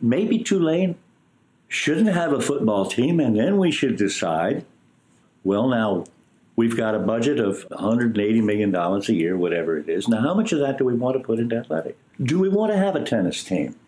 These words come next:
Or would we rather have a small, uh, Italian department? Which is more important? Do we want to put it all into intramural sports? I mean, the University of Chicago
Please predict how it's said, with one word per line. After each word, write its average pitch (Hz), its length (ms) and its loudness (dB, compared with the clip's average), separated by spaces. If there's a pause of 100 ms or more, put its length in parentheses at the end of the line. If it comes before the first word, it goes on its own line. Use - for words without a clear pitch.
(220)
Or 120 500 0 (380)
would 104 160 0
we 107 100 2
rather 104 340 0
have 95 520 -2
a 90 100 0
small, 135 800 -2
uh, 92 380 0 (420)
Italian 107 480 -2
department? - 480 -4 (480)
Which 156 240 0
is 170 160 -4
more 135 160 2
important? - 440 -4 (120)
Do 117 100 2
we 117 100 4
want 110 220 2
to 101 60 -4
put 101 180 0
it 95 80 2
all 120 360 0
into 135 200 2
intramural 127 480 2
sports? 143 600 -2 (720)
I 123 80 0
mean, 165 220 4
the 147 60 4
University 185 520 2
of 113 60 0
Chicago 123 800 0